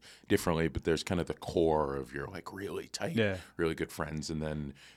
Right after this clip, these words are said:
Speaker 1: uh, acquaintances. And I, I think you said something like, "We can keep up with fifty people in our extended." Is that right?
Speaker 2: Yeah, yeah. Well, it, so, so it's, it's, it's actually smaller. It's twenty is probably
Speaker 1: Okay.
Speaker 2: people that we can sort of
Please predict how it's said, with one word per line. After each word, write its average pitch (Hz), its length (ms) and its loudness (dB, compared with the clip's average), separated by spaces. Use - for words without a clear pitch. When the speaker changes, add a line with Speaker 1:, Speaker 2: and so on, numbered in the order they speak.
Speaker 1:
uh, 73 360 0
acquaintances. 87 720 0
And 82 420 -2
I, 80 120 0
I 78 180 -2
think 87 240 -4
you 87 60 -4
said - 260 0
something 85 300 -2
like, 73 180 -2
"We 80 100 -4
can 76 560 -4
keep - 200 -2
up 78 160 -2
with 71 120 -4
fifty - 560 -8
people 76 440 -2
in 76 80 0
our 71 140 0
extended." 90 540 -2
Is 92 100 -4
that 123 120 2
right? 127 220 2
Speaker 2:
Yeah, 113 380 10
yeah. 127 160 4
Well, 147 200 12
it, 131 200 10
so, 127 280 10
so 131 140 4
it's, 120 160 4
it's, - 160 -4
it's - 220 2
actually 123 240 6
smaller. 120 300 8
It's - 120 0
twenty 123 360 6
is 101 140 2
probably 104 220 4
Speaker 1:
Okay. 107 140 6
Speaker 2:
people 110 100 4
that 107 80 2
we - 40 0
can 113 160 2
sort 110 160 4
of 101 80 -4